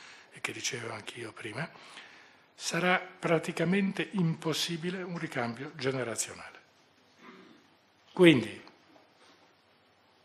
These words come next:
tenetevi la situazione com'è, perché è difficile che cambi.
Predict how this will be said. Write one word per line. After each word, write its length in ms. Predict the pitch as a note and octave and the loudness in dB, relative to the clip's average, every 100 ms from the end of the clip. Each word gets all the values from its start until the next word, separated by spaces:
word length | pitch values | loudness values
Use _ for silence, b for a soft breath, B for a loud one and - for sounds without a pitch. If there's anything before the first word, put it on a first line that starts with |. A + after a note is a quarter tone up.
| _ _ _ _ _ - - - - | _ _ _ _ _ -20 -20 -20 -8
tenetevi 540 | - C#3+ E3+ E3+ D3 C#3+ | 0 4 4 4 4 4
la 80 | |
situazione 640 | C3+ - C3+ C3 - D#3 B2+ | 0 -2 -4 -4 -2 -2 0
com'è, 280 | C#3 D#3 A2+ - - - - - - - _ - - - | 0 0 -2 -8 -20 -20 -20 -20 -20 -20 _ -20 -20 -8
perché 300 | C3 C3 C#3+ | -6 0 0
è 40 | |
difficile 460 | C3+ C3+ D#3 D3+ C3+ | 0 -4 -6 -4 -4
che 140 | D3 | -2
cambi. 420 | E3 C3+ G#2 G2+ | 0 0 0 -10